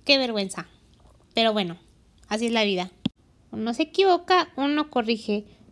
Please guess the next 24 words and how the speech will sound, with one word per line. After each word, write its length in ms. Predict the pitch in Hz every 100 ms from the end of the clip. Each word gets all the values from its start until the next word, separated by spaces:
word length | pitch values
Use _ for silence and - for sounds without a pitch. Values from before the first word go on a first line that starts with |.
| -
Y 400 | 370 349 311 285
de 200 | 233 302
esta 340 | 359 - 440 359
ecuación 560 | 330 254 254 285 277
de 80 | 285
aquí, 580 | 339 349 370 285 330 403 - - -
lo 180 | 330 339
que 120 | 294
vamos 320 | 269 311 277
a 80 | 254
obtener 440 | 254 277 269 254
es 160 | 269 -
que 440 | - 285 262 330 - - - _ _ _ _ - - - _ _ -
menos 400 | 254 247 247 294
Y 100 | 311
barra, 500 | 302 254 240 262 339 494 - _ - - - _ - - -
y 80 | 247
luego 200 | 233 247
menos 300 | 254 254 247
con 200 | - 233
menos 340 | 247 277 320
me 160 | 247 226
da 200 | 226 233
más, 580 | 214 240 254 403 -